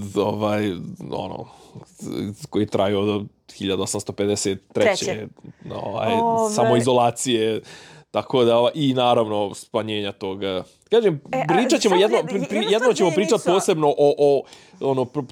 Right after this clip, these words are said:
Speaker 1: time smo i počeli priču kad smo počeli ovo da snimamo o hrišćanstvu u Japanu, a nekad ćemo, ako Bog da,
Speaker 2: E,
Speaker 1: bit prilike.
Speaker 2: jedna stvar za Iemitsu koja je meni interesantna jeste da je zapravo, kao i dosta nekih drugih, ovaj, istorijskih figura bio je pod velikim uticajem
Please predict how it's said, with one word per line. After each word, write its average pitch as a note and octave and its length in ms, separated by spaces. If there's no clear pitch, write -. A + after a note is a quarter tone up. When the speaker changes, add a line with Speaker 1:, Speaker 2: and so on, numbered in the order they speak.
Speaker 1:
time F3 200
smo E3 140
i C3 40
počeli C3+ 420
priču B2 460
kad A2 140
smo A2 120
počeli B2 300
ovo G#2+ 100
da G#2+ 80
snimamo A2 400
o - 120
hrišćanstvu C3 580
u A2+ 60
Japanu, B2+ 600
a C3 140
nekad B2 260
ćemo, A2 280
ako A#2+ 220
Bog A2+ 200
da, A2+ 100
Speaker 2:
E, G#2+ 60
Speaker 1:
bit A2 120
prilike. A2 220
Speaker 2:
jedna E4+ 120
stvar D4+ 120
za C#4+ 80
Iemitsu C4 380
koja A3+ 140
je A3 40
meni A#3+ 220
interesantna G3 720
jeste C#4+ 560
da G#3 160
je A#3 320
zapravo, A#3 760
kao F#4 220
i C4+ 160
dosta F4 440
nekih E4+ 440
drugih, G#3 640
ovaj, F3+ 460
istorijskih A3 600
figura C4+ 640
bio B3+ 200
je D#4+ 60
pod B3+ 200
velikim C#4+ 480
uticajem C#4 560